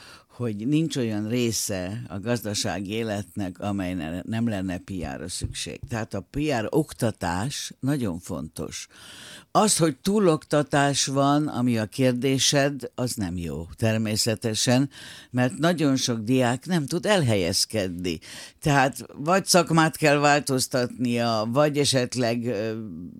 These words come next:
belekóstolni a reklámba, holott kommunikációban a P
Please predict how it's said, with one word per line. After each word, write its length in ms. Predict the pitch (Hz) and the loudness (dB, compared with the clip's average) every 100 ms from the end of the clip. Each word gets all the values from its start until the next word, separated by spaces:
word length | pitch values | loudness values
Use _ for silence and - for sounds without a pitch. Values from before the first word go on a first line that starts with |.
| - | -6
belekóstolni 1000 | 127 120 139 127 - 113 110 131 110 107 | -2 2 4 4 2 0 2 2 2 2
a 60 | 95 | 2
reklámba, 640 | 131 131 131 117 117 113 | 2 2 2 2 2 2
holott 380 | 110 113 101 98 | 0 0 -2 -4
kommunikációban 1300 | - 135 123 123 - 113 110 - 113 110 107 101 101 92 | -2 -2 -2 -4 -4 -4 -4 -4 -2 0 -2 0 0 0
a 120 | |
P 120 | 78 | -4